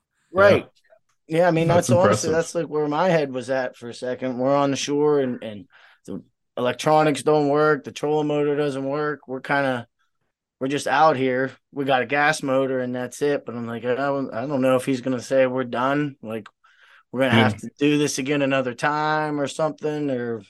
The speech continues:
Speaker 1: you're just S O L," <laughs> you know? He
Speaker 2: You didn't
Speaker 1: couldn't
Speaker 2: pull
Speaker 1: said
Speaker 2: some
Speaker 1: any of that,
Speaker 2: crankbaits out of your
Speaker 1: really.
Speaker 2: pockets and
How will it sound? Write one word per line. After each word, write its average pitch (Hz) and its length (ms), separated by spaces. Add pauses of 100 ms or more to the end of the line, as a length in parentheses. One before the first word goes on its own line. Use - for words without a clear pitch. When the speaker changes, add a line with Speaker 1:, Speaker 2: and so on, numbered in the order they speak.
(160)
Speaker 1:
you're 127 240
just 131 300 (360)
S 139 280
O 151 220
L," 175 440 (100)
<laughs> - 120
you 165 180
know? 147 320 (420)
He - 100
Speaker 2:
You 113 60
didn't 117 120
Speaker 1:
couldn't 107 100
Speaker 2:
pull 113 160
Speaker 1:
said 123 160
Speaker 2:
some 156 160
Speaker 1:
any 113 140
of 127 80
that, 127 200
Speaker 2:
crankbaits 127 60
out 135 100
of - 20
your 127 80
Speaker 1:
really. 131 120
Speaker 2:
pockets 135 540
and 107 420